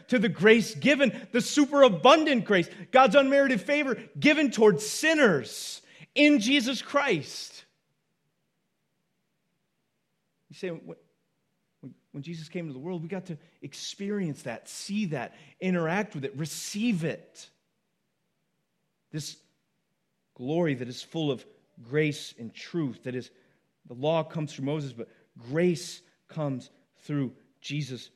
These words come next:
Christ. It is a gracious revelation to us. Spurgeon talks about this grace in one of his two million messages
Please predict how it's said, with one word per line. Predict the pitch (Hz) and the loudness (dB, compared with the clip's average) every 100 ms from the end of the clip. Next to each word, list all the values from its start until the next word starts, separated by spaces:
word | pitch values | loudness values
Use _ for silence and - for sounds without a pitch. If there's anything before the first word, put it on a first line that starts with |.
| _ _ _ | _ _ _
Christ. | 147 139 98 - - _ _ _ _ _ _ _ _ _ _ _ _ _ _ _ | -10 -10 -10 -18 -20 _ _ _ _ _ _ _ _ _ _ _ _ _ _ _
It | 139 | -8
is | 147 143 | -6 -2
a | 139 123 - _ _ _ 120 | -2 -4 -14 _ _ _ -20
gracious | 123 127 170 202 - 151 113 - - - - _ _ _ _ - | -14 -4 -2 -2 -2 -8 -10 -14 -16 -18 -20 _ _ _ _ -14
revelation | 110 135 123 120 143 156 - 98 90 | -8 -6 -6 -4 -4 -4 -8 -14 -14
to | 98 87 | -14 -14
us. | 78 - - - _ _ _ _ _ _ _ _ _ _ _ _ _ _ _ 330 320 320 330 320 _ _ _ _ _ _ _ | -16 -20 -20 -20 _ _ _ _ _ _ _ _ _ _ _ _ _ _ _ _ _ _ _ _ _ _ _ _ _ _ _
Spurgeon | - - 147 131 123 104 - _ _ _ _ _ _ _ | -16 -4 -4 -2 -6 -8 -14 _ _ _ _ _ _ _
talks | - 139 139 | -4 -4 -4
about | 143 117 104 | -8 -8 -8
this | 123 120 | -10 -14
grace | - 131 135 127 123 | -8 -4 -4 -6 -12
in | 110 110 _ _ _ _ _ | -14 -16 _ _ _ _ _
one | - 135 | -10 -8
of | 123 | -6
his | 117 - - _ _ _ _ _ _ _ | -8 -12 -20 _ _ _ _ _ _ _
two | - 143 | -10 -8
million | 131 131 120 | -6 -6 -4
messages | 131 139 120 117 127 - | -6 -8 -12 -12 -12 -16